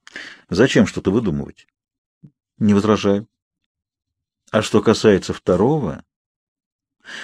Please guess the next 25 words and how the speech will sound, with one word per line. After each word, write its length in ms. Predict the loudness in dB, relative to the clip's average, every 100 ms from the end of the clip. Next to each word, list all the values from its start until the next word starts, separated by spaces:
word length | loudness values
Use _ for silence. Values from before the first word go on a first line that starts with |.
| -12
я 200 | 0 2
сам 300 | 4 4 4
выслушаю 500 | 4 0 -2 -2 0
твой 200 | 2 4
ответ 240 | 4 4 2
с 100 | 2
огромным 720 | 0 2 4 4 4 2 2
интересом». 640 | 2 2 2 2 0 -10 -10 _ _ _ _ _ _
Он 180 | 2 6
улыбнулся. 680 | 6 6 2 0 -2 -6 -10 -6
Как 260 | 0 0 2
же 140 | 0
я 140 | 2
любила 420 | 2 2 2 0 0
его 300 | 0 0 0
улыбку! 440 | 0 -2 -6 -14 _ _ -20 -20 _ _ _ 2
Разволновавшись, 840 | 2 6 6 8 6 4 2 2
я 80 | 4
даже 200 | 4 4
не 80 | 2
успела 340 | 0 2 2
ответить. 480 | 2 2 -2 -2 -12 _ _ _ _ _ _ _ -2
«Увидимся 440 | 2 4 4 2
за 120 | 0
ленчем», — 440 | 0 0 -4 -8